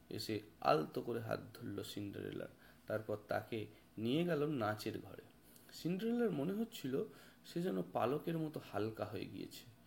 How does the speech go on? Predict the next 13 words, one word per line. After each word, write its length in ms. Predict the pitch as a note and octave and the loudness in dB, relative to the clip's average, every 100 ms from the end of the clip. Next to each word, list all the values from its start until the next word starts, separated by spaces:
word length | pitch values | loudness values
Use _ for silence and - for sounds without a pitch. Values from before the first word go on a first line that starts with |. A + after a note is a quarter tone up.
| - - - - | -20 -20 -14 6
বাতাসে 460 | - - G#3 A3 | 6 8 2 0
যেন 200 | F#3 F#3+ | -2 -2
সে 140 | E3+ - | -2 0
উড়ছিল, 580 | C#3 F3 - - - - - - - - - - - - | 0 -2 -4 -8 -8 -10 -16 -20 -20 -20 -20 -20 -10 0
যেন 180 | E3+ G#3 | 0 2
সে 140 | A3+ | 0
একটা 200 | A3 G3+ | 0 2
রঙিন 400 | D3+ C#3+ E3+ E3+ | 4 6 6 4
প্রজাপতি, 640 | E3+ C3 B2+ B2+ - - - - - - - - | 2 2 4 4 -4 -10 -16 -18 -20 -12 -12 -10
ফুরফুর 440 | - G#3 - G#3 F3+ | -8 -8 -4 -4 0
করে 160 | F#3 | 0
হাওয়ায় 360 | C#3+ D3 C#3 C3+ | 0 0 2 2
উড়ছে, 480 | C3 C#3 - G3 | 0 -4 -4 -4